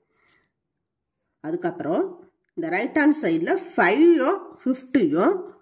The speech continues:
ஃபைவ் ஆல டிவிசிபிள் ஆகும் இல்லையா? ஃபைவ் ஒன்ஸ் are ஃபைவ், ஃபைவ் ஒன்ஸ் are ஃபைவ், ஜீரோ. இந்த ஜீரோ எடுத்து அப்படியே போட்டுக்கணும். ஃபார்ட்டி equal to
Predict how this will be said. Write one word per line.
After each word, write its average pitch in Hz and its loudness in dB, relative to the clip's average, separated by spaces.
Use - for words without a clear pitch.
ஃபைவ் 349 4
ஆல 247 0
டிவிசிபிள் 185 -2
ஆகும் - -10
இல்லையா? 254 0
ஃபைவ் 185 2
ஒன்ஸ் 202 -2
are 170 -2
ஃபைவ், 202 4
ஃபைவ் 208 2
ஒன்ஸ் 330 2
are 214 -2
ஃபைவ், 254 4
ஜீரோ. 175 4
இந்த 180 -4
ஜீரோ 202 -2
எடுத்து 185 -6
அப்படியே 170 -2
போட்டுக்கணும். 160 -2
ஃபார்ட்டி 190 -4
equal 139 -2
to 202 2